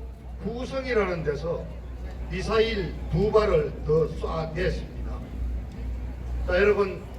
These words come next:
잘 아시다시피 이월 이십팔 일 하노이에서 트럼프 대통령이 김정은이한테 "너 아직 대화할 준비가 안 돼 있어. 핵 리스트 다 갖고 오지 않으면은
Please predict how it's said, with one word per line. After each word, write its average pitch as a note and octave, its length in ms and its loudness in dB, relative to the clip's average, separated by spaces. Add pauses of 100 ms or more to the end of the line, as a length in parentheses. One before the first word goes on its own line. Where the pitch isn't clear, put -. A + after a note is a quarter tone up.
(500)
잘 G3 200 2
아시다시피 F#3+ 880 2
이월 A3 440 4
이십팔 G#3 500 -2
일 G3+ 360 2
하노이에서 G#3 580 2 (760)
트럼프 G#3 360 6
대통령이 G3 760 0 (840)
김정은이한테 G3 880 2 (300)
"너 A3+ 240 8
아직 A3 400 0 (800)
대화할 G#3 640 4
준비가 G#3+ 460 -4
안 F#3+ 140 -4
돼 G3+ 180 4
있어. - 240 -6 (480)
핵 A#3+ 180 2
리스트 A#3 420 0
다 G3+ 220 0
갖고 A3+ 340 4
오지 G#3+ 140 8
않으면은 G#3 500 0